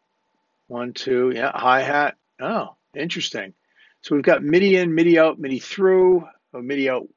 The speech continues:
doubles as midi through. We have midi audio, we have, uh,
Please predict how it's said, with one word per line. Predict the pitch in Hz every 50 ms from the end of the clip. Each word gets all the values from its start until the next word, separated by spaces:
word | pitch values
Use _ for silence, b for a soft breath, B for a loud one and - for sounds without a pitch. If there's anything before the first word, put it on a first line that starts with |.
| _ _ _ _ -
doubles | 110 135 127 123 123 113
as | 117 107 107
midi | 120 117 113
through. | 107 - - 127 120 117 113
We | 113 110
have | 107 101 - b b b b b b b b b _
midi | 123 131 160 170 170 165 156 -
audio, | - 139 143 151 160 160 160 160 160 160 156 160 156
we | 131 131 127 120
have, | - 127 123 123 120 120 120 120 113 107 104 - -
uh, | - 120 117 117 113 110 110 107 107 104 104